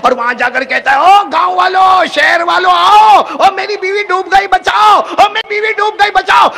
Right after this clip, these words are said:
सब लोग आए, बोले, "कहाँ डूबी, कहाँ डूबी?" तो कहा, "वो किनारे पे।" तो कहा, "वो किनारे पे डूबी, तू यहाँ क्यों आया?" कहा, "पूरे जिंदगी उल्टे ही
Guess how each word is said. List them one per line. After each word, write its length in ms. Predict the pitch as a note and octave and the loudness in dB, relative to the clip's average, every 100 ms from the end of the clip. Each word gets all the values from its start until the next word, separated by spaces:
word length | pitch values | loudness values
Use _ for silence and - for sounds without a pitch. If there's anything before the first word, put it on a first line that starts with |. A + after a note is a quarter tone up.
| - | -6
सब 200 | F4 F#4 | -4 -2
लोग 160 | F#4+ E4 | -2 0
आए, 180 | F4+ | -2
बोले, 180 | E4+ G4 | -2 -4
"कहाँ 240 | G4 - G#4+ | -4 -4 -4
डूबी, 180 | G#4+ G#4 | -2 -2
कहाँ 240 | F4+ G#4+ G#4 | -2 -2 0
डूबी?" 320 | G#4 G#4 B3 - - - | 2 2 0 -4 -16 -14
तो 60 | E3+ | -6
कहा, 140 | F#3+ | -4
"वो 180 | F3 G3+ | 0 0
किनारे 380 | F#3+ F3+ D3+ C3+ B2 | 0 -4 -8 -14 -20
पे।" 80 | - - _ - - _ - - - - - | -20 -20 _ -20 -20 _ -20 -20 -20 -12 -2
तो 60 | A3+ | 0
कहा, 120 | A#3+ | 2
"वो 160 | G3 A#3+ | 2 2
किनारे 340 | C4 C4+ D#4 | 0 -2 -2
पे 120 | E4+ | -2
डूबी, 240 | D4+ D#4+ F4 | 0 2 2
तू 180 | F#4+ | 2
यहाँ 240 | G4+ - G#4 | 2 0 0
क्यों 220 | A4+ A#4+ | 2 2
आया?" 280 | A#4 A4 D4 - - - - - - - | 4 2 0 -4 -16 -20 -20 -20 -20 -16
कहा, 180 | G3 F#3 - | -14 -14 -12
"पूरे 420 | F3 F#3+ G3+ G3 D3+ | -10 -8 -8 -10 -12
जिंदगी 440 | C3 D3 E3 F3+ F#3+ | -14 -16 -14 -12 -10
उल्टे 340 | D3+ C#3+ E3+ | -8 -10 -6
ही 80 | F#3 | -8